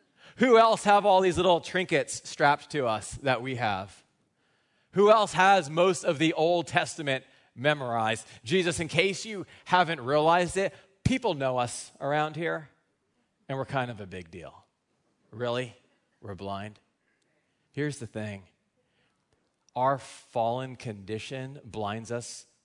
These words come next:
to our, to spiritual realities. Our fallen condition blinds us to that. The Apostle John, the same one who wrote the Gospel of John that we are studying,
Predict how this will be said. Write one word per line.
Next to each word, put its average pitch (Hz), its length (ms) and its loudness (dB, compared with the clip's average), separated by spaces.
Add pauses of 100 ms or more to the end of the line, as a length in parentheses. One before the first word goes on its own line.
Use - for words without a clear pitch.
to 110 260 -14
our, 98 300 -10 (480)
to 107 120 -14
spiritual 95 480 -12
realities. 87 680 -14 (760)
Our 123 120 -6
fallen 120 340 -4
condition 107 460 -10
blinds 98 360 -10
us 92 140 -16
to - 180 -14
that. 98 180 -6 (260)
The 151 100 2
Apostle 160 420 2
John, 147 320 0
the 135 60 -10
same 151 260 -8
one 143 140 -2
who 139 100 -6
wrote 139 260 -2
the 127 80 -4
Gospel 135 380 0
of 123 80 -6
John 127 240 -4
that 120 140 -4
we 120 240 -8
are 104 80 -8
studying, 160 560 -2